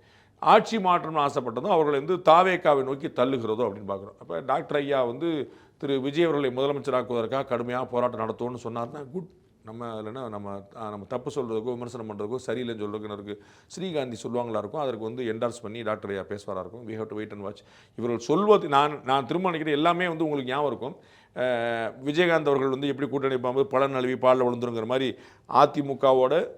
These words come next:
திமுகவோடு தனியாக அப்படின்னு மூணு வாய்ப்பும் ஒரே நாள்ல பேசப்பட்டது. அதே போல இன்னமும் வந்து, அஹ், திரு ஓ பி எஸும் திரு டி டி தினேசி வாங்குறது இன்னமும் உறுதியாகல. இப்ப வந்து டக்குன்னு கொஞ்ச நாளா ஒரு, அதாவது கொஞ்ச நாள்ல within a week, ஒரு ஒன் வீக்குக்குள்ள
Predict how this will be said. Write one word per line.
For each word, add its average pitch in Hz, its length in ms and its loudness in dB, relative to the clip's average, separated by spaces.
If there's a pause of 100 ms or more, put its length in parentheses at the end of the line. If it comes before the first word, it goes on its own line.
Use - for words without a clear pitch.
(240)
திமுகவோடு 143 880 0
தனியாக 127 500 0
அப்படின்னு 143 280 -6
மூணு 185 260 2
வாய்ப்பும் 156 400 6
ஒரே 135 160 2
நாள்ல 135 260 -2
பேசப்பட்டது. - 540 -12 (560)
அதே 180 280 8
போல 185 180 6
இன்னமும் 196 360 6
வந்து, 202 540 0
அஹ், 135 380 2 (640)
திரு 165 160 4
ஓ 196 180 8
பி 196 120 2
எஸும் 170 240 0
திரு 156 160 -4
டி 170 120 -6
டி 160 80 -2
தினேசி 156 280 -2
வாங்குறது 147 360 0
இன்னமும் 175 400 2
உறுதியாகல. 139 300 2
இப்ப 151 240 0
வந்து 160 160 2
டக்குன்னு 180 460 2
கொஞ்ச 170 260 -2
நாளா 170 380 2 (320)
ஒரு, 160 160 6
அதாவது 160 240 8
கொஞ்ச 170 180 -2
நாள்ல 180 200 4
within 220 300 0
a 180 120 2
week, 151 240 -4
ஒரு 135 380 -2
ஒன் 160 180 0
வீக்குக்குள்ள 196 680 2